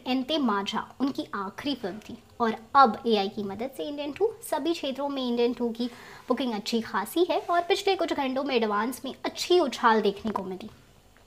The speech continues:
फिल्म की रिलीज पहले ही इसके लिए कई प्रचार इवेंट्स किए गए थे और आज आखिरकार फिल्म सिनेमाघरों में अपना जलवा बिखेर रही है।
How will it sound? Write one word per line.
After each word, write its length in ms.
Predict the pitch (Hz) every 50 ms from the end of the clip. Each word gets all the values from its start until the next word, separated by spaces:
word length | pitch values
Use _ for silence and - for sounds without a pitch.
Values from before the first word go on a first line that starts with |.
| - - - - - - - - - - - -
फिल्म 140 | 349 339
की 120 | 339 349 349
रिलीज 380 | 311 294 294 302 320 320 -
पहले 360 | - - 277 262 240 254 247 254
ही 180 | 254 302 311
इसके 280 | 285 294 - - 277 254
लिए 200 | 247 262 262 254
कई 240 | 254 - 214 214 220
प्रचार 360 | 226 226 214 - 233 220 208
इवेंट्स 280 | 202 208 208 240 226
किए 240 | - - 214 214 240
गए 180 | 254 254 247 240
थे 160 | 240 - 330
और 220 | 339 262 220 208
आज 220 | 214 208 202 202 214
आखिरकार 460 | 196 214 - - 349 339 302 294 339
फिल्म 200 | - 277 240 233
सिनेमाघरों 520 | 226 233 226 226 214 214 202 214 202 208
में 140 | 214 262 320
अपना 220 | 339 - - 262 277
जलवा 280 | 233 233 196 196 247
बिखेर 440 | 269 254 254 247 - - 262 240 214 -
रही 240 | 165 165 - 196 202
है। 320 | 156 - - - -